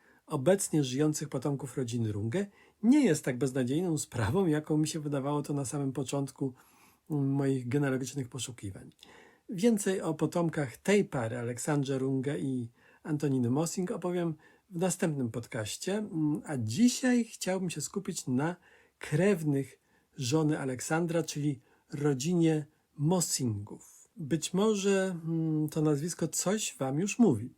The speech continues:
Najsłynniejszym i chyba jednocześnie najbardziej skromnym w swoim człowieczeństwie,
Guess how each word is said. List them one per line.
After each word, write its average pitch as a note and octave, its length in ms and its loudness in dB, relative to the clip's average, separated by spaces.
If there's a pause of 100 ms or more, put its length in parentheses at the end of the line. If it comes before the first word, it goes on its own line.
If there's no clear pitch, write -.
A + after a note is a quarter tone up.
(320)
Najsłynniejszym C3+ 1200 0
i B2 60 -8
chyba D3 200 -4
jednocześnie D3+ 580 -2
najbardziej D3 640 -2
skromnym C#3 680 0 (480)
w - 60 -20
swoim C3 280 -2
człowieczeństwie, D#3 1000 -2